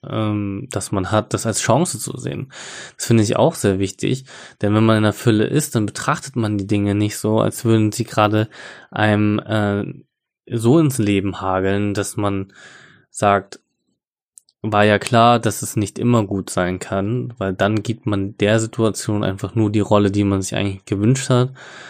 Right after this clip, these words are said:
ähm, als Bestätigung dafür, dass es nicht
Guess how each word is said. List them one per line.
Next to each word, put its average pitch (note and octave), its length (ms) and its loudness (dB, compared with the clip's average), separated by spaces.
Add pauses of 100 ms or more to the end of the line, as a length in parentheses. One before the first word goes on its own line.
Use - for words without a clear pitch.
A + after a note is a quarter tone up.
(260)
ähm, G2 560 -4 (520)
als G2+ 240 -4
Bestätigung A2 600 2
dafür, G2 320 2
dass F#2 140 0
es F#2 180 -6
nicht G#2 400 -2